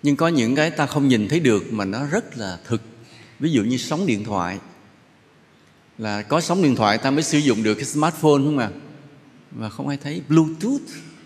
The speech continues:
những cái sóng radio như vậy, hoặc là ánh sáng mà nó vượt khỏi cái giải để cho mắt ta tiếp nhận được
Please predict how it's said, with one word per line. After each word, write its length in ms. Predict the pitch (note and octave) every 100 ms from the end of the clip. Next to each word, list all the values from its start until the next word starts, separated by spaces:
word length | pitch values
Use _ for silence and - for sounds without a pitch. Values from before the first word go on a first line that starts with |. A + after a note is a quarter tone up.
| - - -
những 120 | C#3
cái 60 |
sóng 300 | E3 E3 G3+
radio 460 | E3 C#3+ C#3 C#3 C#3
như 160 | D#3 B2
vậy, 260 | G2 F#2+ - - - -
hoặc 160 | A2 G2
là 80 | F2+
ánh 200 | D3 F#3
sáng 460 | F3+ E3+ G3 B3 - - - -
mà 160 | A#2 G#2
nó 280 | B2 D#3 C#3+
vượt 260 | A2+ C#3 C#3+
khỏi 580 | B2+ G#2 A2+ E3 B3+ B3+
cái 140 | - F#3
giải 640 | C3 G#2 F#2+ G2+ E3+ B3+ - - - - - - - - _ - _ _ - - _ _ _
để 240 | B2+ A2+ B2
cho 120 | E3
mắt 200 | A#3 -
ta 100 | E3+
tiếp 200 | - B3
nhận 180 | C#3+ A#2+
được 180 | A#2 G#2+